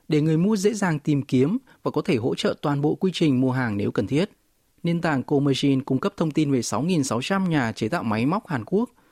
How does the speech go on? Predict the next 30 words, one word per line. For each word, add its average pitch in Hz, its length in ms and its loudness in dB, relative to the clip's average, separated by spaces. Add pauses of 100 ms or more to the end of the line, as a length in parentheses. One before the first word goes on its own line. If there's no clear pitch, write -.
(140)
trong 139 200 -2
các 185 80 -4
lĩnh 196 160 0
vực 185 140 0
khác 208 180 -4
nhau 180 360 0 (220)
như 156 100 -4
xây 156 200 0
dựng, 147 240 0 (180)
y 135 180 0
học, 131 300 -2 (200)
sản 127 160 -2
xuất 208 140 -4
dược - 240 -4
phẩm, 131 300 -2 (180)
đóng 120 200 -4
gói, 120 360 -2 (220)
máy 107 200 -4
công 160 180 -4
cụ 143 300 -2 (200)
và 107 100 -4
in 117 160 2
ấn, 117 280 -2 (360)
với 139 120 2
khoảng 151 280 -2
chín 127 220 -2
mươi 196 100 2
nghìn 160 200 2
sản 107 180 -4
phẩm. 120 300 -2